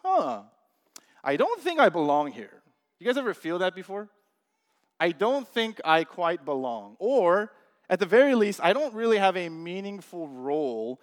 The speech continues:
or purpose in this group or body. I'm like a pity pick, or I'm like a placeholder," right?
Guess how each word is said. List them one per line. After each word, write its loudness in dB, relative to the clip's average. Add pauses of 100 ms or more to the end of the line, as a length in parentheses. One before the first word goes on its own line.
(160)
or -8
purpose -10
in -12
this -10
group -12
or -12
body. -8 (640)
I'm -8
like 6
a 4
pity -2
pick, -20 (840)
or 2
I'm 2
like -2
a 6
placeholder," -6
right? -6